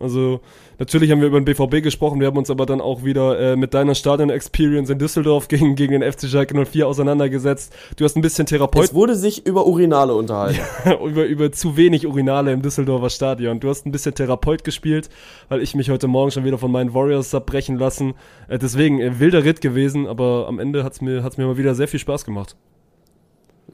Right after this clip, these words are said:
Speaker 2: Äh, aber ist da, ist die Therapie gelungen? So, geht's dir jetzt besser als vor siebzig Minuten?
Speaker 1: Es geht mir tatsächlich besser als vor siebzig Minuten. Die Frage ist, ob ich jetzt gleich wieder, wenn der Podcast rum ist, in ein Loch falle. Zur Not rufe ich den, ich dann gleich nochmal an.
Speaker 2: Eventuell.
Speaker 1: Ja, dann machen wir nochmal
Speaker 2: Ja.
Speaker 1: Emergency-Episode.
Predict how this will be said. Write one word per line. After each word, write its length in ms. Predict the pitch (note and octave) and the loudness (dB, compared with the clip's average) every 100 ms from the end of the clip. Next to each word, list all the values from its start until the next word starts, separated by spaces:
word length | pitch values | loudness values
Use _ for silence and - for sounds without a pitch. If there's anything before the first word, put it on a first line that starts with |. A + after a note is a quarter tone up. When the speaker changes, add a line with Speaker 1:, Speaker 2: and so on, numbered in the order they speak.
| - | -16
Speaker 2:
Äh, 60 | D2+ | -6
aber 520 | B2 B2 G#2+ B2 B2 | -2 0 0 0 0
ist 220 | A#2+ - | 0 -4
da, 120 | C#3 B2+ | -2 -2
ist 200 | B2+ - | -2 -4
die 60 | |
Therapie 420 | - D3 C3+ C#3+ | -4 -2 -2 -4
gelungen? 380 | C#3+ C3+ C#3+ F#3+ | -4 -2 -2 -4
So, 320 | F3 C3+ C3+ C3 | -6 -2 -2 -2
geht's 240 | C#3 C#3 | -4 -4
dir 60 | C3+ | -2
jetzt 160 | C3 - | -2 -2
besser 260 | C#3 D#3+ | -4 -2
als 320 | C3 D3 - - | -4 -4 -8 -16
vor 380 | - D3+ D3 | -2 0 2
siebzig 360 | C#3 D3+ - D#3 | 0 -6 -10 -8
Minuten? 360 | D3+ D3+ D3+ F3+ - | -4 -4 -6 -10 -8
Speaker 1:
Es 120 | B2+ | -2
geht 120 | G3+ | 0
mir 60 | F#3+ | 0
tatsächlich 420 | C3+ - E3+ C3 | -2 -4 -4 -6
besser 200 | B2 - | -8 -6
als 140 | A2 - | -8 -8
vor 100 | A#2 | -10
siebzig 260 | A#2 - A#2+ | -10 -10 -8
Minuten. 240 | A#2+ A#2+ | -8 -8
Die 40 | |
Frage 280 | A#2+ C3+ C#3+ | -4 -2 -2
ist, 80 | C#3 | -2
ob 100 | B2 | -6
ich 60 | B2+ | -8
jetzt 120 | - | -6
gleich 280 | C3+ C#3 C#3 | -4 -2 -2
wieder, 180 | C3+ | -4
wenn 80 | C3 | -2
der 80 | C3 | -2
Podcast 460 | - - C#3 A#2+ A#2+ | -2 -4 -4 -4 -2
rum 180 | D#3 | -2
ist, 160 | C#3+ C#3 | -2 -4
in 100 | C3 | -2
ein 100 | A#2 | -2
Loch 260 | A#2+ C3 - | 0 -2 -4
falle. 380 | G#2+ F#2 E2+ - _ _ _ _ | -8 -10 -12 -16 _ _ _ _
Zur 140 | - C3+ | -6 -2
Not 180 | C#3+ D3 | 0 -2
rufe 120 | D3 | -4
ich 60 | |
den, 220 | C3 B2+ A#2+ | -4 -6 -6
ich 180 | B2 | -8
dann 140 | - B2 | -4 -2
gleich 200 | B2 C#3 | 0 0
nochmal 280 | A#2+ A2 A#2+ | -2 0 0
an. 60 | |
Speaker 2:
Eventuell. 180 | C#3+ G#3 G#3+ | 0 -2 -4
Speaker 1:
Ja, 60 | - | -6
dann 140 | A#2 | -6
machen 180 | A#2 A#2 | -4 -4
wir 80 | A#2 | -4
nochmal 520 | A#2 A2+ A#2 A2 G#2 | -4 -4 -4 -2 -4
Speaker 2:
Ja. 60 | - | -4
Speaker 1:
Emergency-Episode. 1300 | B2 C3+ A2+ A#2 A#2 A#2+ A2+ G#2+ A#2 G#2 G#2 F#2+ | -2 0 0 0 -2 -4 -6 -6 -6 -6 -8 -8